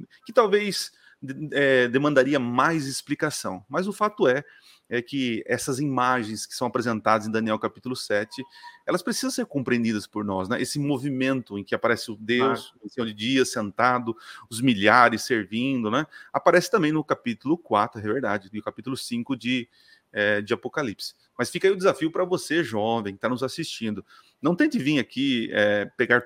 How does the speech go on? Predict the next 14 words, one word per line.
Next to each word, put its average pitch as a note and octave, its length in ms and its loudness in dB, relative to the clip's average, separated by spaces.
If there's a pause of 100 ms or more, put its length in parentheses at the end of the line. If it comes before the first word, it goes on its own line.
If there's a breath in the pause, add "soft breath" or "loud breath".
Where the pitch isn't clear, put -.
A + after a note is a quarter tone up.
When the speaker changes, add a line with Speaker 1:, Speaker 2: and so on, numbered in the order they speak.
Speaker 1:
todas B2+ 420 2
as G#2+ 120 -4
respostas, G#2 680 -6
né? C3+ 140 0 (400 loud breath)
Eu A#2 100 -2
costumo D3+ 300 0
dizer C3+ 220 0
que C#3+ 120 -8
Jesus B2 420 -2
era, C3 240 0
ele A#2 200 -2
era B2+ 120 4
o C3+ 60 0
maior A#2 360 0